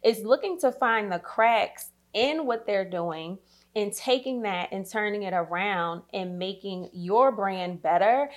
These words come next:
and or addressing those pain points that they're not addressing for their customers,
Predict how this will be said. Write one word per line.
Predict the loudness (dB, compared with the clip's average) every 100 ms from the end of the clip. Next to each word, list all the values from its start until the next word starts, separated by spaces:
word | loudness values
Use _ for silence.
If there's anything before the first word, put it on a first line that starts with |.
| -20 _
and | -2 0
or | 4 8
addressing | 8 6 0 0 -4
those | -4 -6 -8
pain | -10 -8
points | -8 -10 -10
that | -6 -6 -2
they're | 0 0
not | 0 -4
addressing | -4 -2 -4 -4 -12 -10
for | -6 -2 -2 -2 _ _ 6
their | 8 8
customers, | 6 2 2 -6 -4 -2 -4